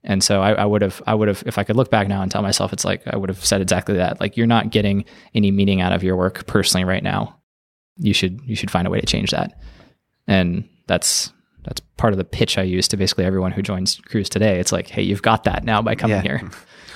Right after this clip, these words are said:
Speaker 2: Well, maybe you needed the two years of that existential dread to develop the feeling that ultimately was the fire that created Cruise. So you never know. You can't
Speaker 1: Maybe.
Speaker 2: regret.
Speaker 1: Good theory, yeah.
Speaker 2: So last question.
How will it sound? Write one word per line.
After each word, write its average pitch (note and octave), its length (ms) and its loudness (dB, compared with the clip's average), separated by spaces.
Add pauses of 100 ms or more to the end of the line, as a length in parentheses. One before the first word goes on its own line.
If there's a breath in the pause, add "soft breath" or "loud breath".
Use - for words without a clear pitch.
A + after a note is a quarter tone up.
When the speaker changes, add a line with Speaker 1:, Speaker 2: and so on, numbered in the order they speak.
Speaker 2:
Well, A2+ 100 4
maybe B2 220 6
you A2+ 180 4
needed A2 320 2
the F#2+ 80 0
two - 160 -2
years G2 360 2
of F2 100 -2
that F#2 160 0
existential F#2 600 -2
dread F#2 360 2
to F2+ 100 -2
develop F2+ 680 0
the E2+ 200 2
feeling F2+ 360 2
that D#2+ 120 0
ultimately E2 600 0
was E2 240 -4
the F2+ 80 -2
fire F2 400 2
that E2 180 -2
created E2+ 320 -2
Cruise. F2 340 -2 (320 loud breath)
So - 140 -8
you F#2+ 60 0
never F#2 160 0
know. F#2+ 260 0
You F2 80 -10
can't F2 200 0
Speaker 1:
Maybe. D#3+ 120 4
Speaker 2:
regret. F2 200 -2
Speaker 1:
Good B2+ 120 0
theory, B2+ 260 2
yeah. B2+ 160 -4 (440 loud breath)
Speaker 2:
So G#2+ 600 4
last G2+ 320 2
question. F#2 580 0